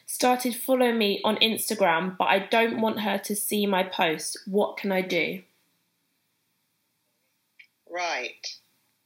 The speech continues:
Speaker 2: My mum follows me on Instagram.
Speaker 1: Mm-hmm.
Speaker 2: Okay.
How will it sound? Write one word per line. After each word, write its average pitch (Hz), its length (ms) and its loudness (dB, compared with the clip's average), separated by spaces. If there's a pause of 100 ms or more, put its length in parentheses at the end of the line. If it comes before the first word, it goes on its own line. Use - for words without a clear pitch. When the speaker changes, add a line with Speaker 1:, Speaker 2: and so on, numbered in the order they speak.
(600)
Speaker 2:
My 160 240 -2
mum 196 520 -4 (880)
follows 202 300 -2
me 196 140 -4
on 185 180 -2
Instagram. 190 760 -6 (600)
Speaker 1:
Mm-hmm. 196 360 2
Speaker 2:
Okay. 135 480 -2